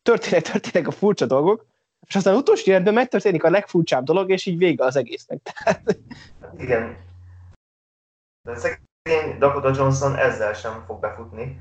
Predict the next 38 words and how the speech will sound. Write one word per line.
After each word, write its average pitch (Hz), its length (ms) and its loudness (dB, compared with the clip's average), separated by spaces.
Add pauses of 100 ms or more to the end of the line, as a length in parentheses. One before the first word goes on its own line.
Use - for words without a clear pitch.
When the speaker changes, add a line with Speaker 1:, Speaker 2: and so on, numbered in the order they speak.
Speaker 2:
<laughs> - 260 -6
nagy 139 120 4
valószínűséggel. 131 1120 -6 (880)
Speaker 1:
Hát 180 300 -4 (100)
igen, 180 300 4
tehát 165 160 2
itt 165 120 2
nem, 175 300 2 (420)
<laughs> - 500 -4
tehát 190 280 0
nagyon 180 240 2
unatkozott 165 600 2
ő 165 100 0
itt. 160 140 2
Speaker 2:
De 135 100 2
igazából 175 440 2 (360)
itt 165 180 -10
is 127 120 -8
ugyanúgy, 113 480 -2
ugyanúgy 110 300 0
nézett, 104 320 -2
mint 107 160 -8
a 107 320 0
Szürke 113 340 -8
ötven 107 220 -6
árnyalatában, 113 560 -2
csak, 113 340 -12
csak 131 180 -12
itt 120 220 -16
volt 113 260 -2
értelme, 101 640 -4
ugye? - 380 -2
Van. 135 340 0 (300)
Speaker 1:
Meg, 190 360 -2 (120)
tehát 190 180 -4
én, 190 280 -4
én 190 280 0
szerintem 196 800 0